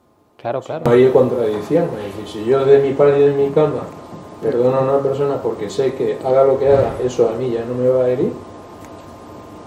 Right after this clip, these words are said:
Speaker 2: porque en el fondo si te hieres porque tú lo percibes de una manera determinada.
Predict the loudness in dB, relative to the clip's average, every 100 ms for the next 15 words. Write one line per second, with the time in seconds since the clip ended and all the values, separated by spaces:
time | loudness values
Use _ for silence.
0 | -6 -4 -2 -4 0 2 6 6 4 0
1 | -2 0 0 0 2 4 2 0 -2 0
2 | 2 2 2 2 2 2 4 2 0 -4
3 | -4 -4 -2 -4 -4 -10 -8 -4 -4